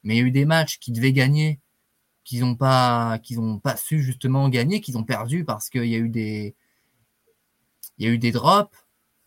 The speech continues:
Mahomes, il a fait des belles passes, mais pourtant les receveurs, ils étaient, ils étaient pas là. Je vois les Chiefs gagner, mais ça va être, ça va être serré jusqu'au bout.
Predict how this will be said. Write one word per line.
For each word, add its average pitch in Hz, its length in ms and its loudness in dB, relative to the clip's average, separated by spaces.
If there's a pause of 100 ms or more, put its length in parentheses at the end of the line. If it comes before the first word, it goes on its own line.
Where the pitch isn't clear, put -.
(140)
Mahomes, 135 360 4 (120)
il 117 80 0
a 110 60 0
fait 127 120 -4
des 117 140 0
belles 131 200 2
passes, 151 300 2
mais 113 120 -2
pourtant 127 360 -2
les 127 100 2
receveurs, 123 420 -2
ils 113 120 -4
étaient, 104 320 -6
ils 92 60 -10
étaient 101 160 -12
pas 107 140 -4
là. 170 240 -4 (1200)
Je 110 80 -8
vois 139 120 2
les 156 100 2
Chiefs 156 200 0
gagner, 180 380 2
mais 175 240 2
ça 165 100 -4
va 147 80 2
être, 139 140 -4
ça 143 80 -2
va 131 80 -2
être 135 80 -4
serré 190 260 -2
jusqu'au 185 320 -4
bout. 135 260 -4